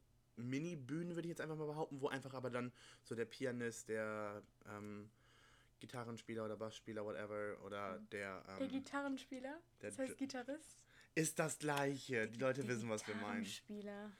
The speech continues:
Speaker 2: Ist auch so ein
Speaker 1: Ja.
Speaker 2: Gitarrenspieler.
Speaker 1: Guitar Player.
Speaker 2: Ja, okay.
Speaker 1: Ja, auf jeden Fall hat man halt so gedacht, so, dass er auch mal da auf die Bühne kommt, zu den Leuten so ein bisschen näher ran, aber das war gar
Speaker 2: Ja.
Speaker 1: nicht der Fall, weil um diesen Kreis rum,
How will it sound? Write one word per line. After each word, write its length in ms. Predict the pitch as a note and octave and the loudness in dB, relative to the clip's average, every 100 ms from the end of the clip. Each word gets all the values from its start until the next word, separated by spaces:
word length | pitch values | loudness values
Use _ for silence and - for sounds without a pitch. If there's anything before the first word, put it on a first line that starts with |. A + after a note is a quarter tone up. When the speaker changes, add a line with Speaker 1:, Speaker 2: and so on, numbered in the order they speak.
| - | -18
Speaker 2:
Ist 140 | - | -18
auch 60 | - | -10
so 60 | A2+ | -6
ein 40 | |
Speaker 1:
Ja. 220 | B2 A#2+ A2+ | -4 -4 -6
Speaker 2:
Gitarrenspieler. 460 | G3 - G3+ G3 G3 - - - - - - - - - - | -8 -12 -12 -14 -16 -20 -20 -20 -20 -20 -20 -20 -20 -20 -10
Speaker 1:
Guitar 240 | B2 A#2+ A2+ | -2 2 0
Player. 460 | - A2 A2+ G#2+ A#2 G#3+ - - - - - - - | 0 0 2 2 0 -6 -12 -16 -20 -20 -20 -20 -16
Speaker 2:
Ja, 180 | G#3 - - G#3+ | -14 -14 -14 -12
okay. 280 | G3 A3 B3 - | -12 -14 -16 -10
Speaker 1:
Ja, 140 | G#2+ G2+ | -6 -6
auf 60 | B2+ | -6
jeden 140 | B2+ | -6
Fall 300 | B2+ A#2 - - | -2 0 -2 -6
hat 180 | B2 C#3 | -8 -2
man 140 | C#3 | -2
halt 120 | C3+ B2+ | -2 -2
so 80 | |
gedacht, 240 | B2 C3 - | -2 -2 -2
so, 80 | A#2 | -4
dass 140 | A2+ | -2
er 100 | A2 | -4
auch 60 | A2+ | -2
mal 200 | A2 G#2 - - - | -2 -4 -12 -20 -2
da 160 | A#2+ D3+ | 2 2
auf 140 | A2+ | -2
die 100 | A#2 | -6
Bühne 220 | A2 G#2+ G#2+ | -4 -4 -4
kommt, 260 | A#2 A2+ - | -8 -8 -12
zu 60 | - | -8
den 280 | G#2 F2+ - | -6 -6 -6
Leuten 320 | G#2+ A#2+ G#2+ F#2+ | -2 -2 -2 -8
so 100 | G#2+ | -6
ein 40 | |
bisschen 240 | G#2+ - G#2 | -6 -6 -8
näher 200 | G2 G2+ | -8 -6
ran, 120 | A#2 | -8
aber 120 | G2 | -8
das 180 | G2 - | -10 -8
war 260 | F#2 F#2 - - - - - - A3+ | -6 -6 -10 -20 -20 -20 -20 -12 -2
gar 180 | A3 G#3+ | 2 2
Speaker 2:
Ja. 60 | |
Speaker 1:
nicht 120 | G#3+ | 2
der 80 | G#3+ | 0
Fall, 200 | A3 A2 | 0 0
weil 120 | A2 - C3 | 0 -2 -2
um 180 | C#3+ | -2
diesen 240 | D3 A2 A2+ | -4 -6 -8
Kreis 500 | - A2+ B2+ - - | -6 -6 -4 -6 -4
rum, 260 | D#3+ F3+ | -4 -6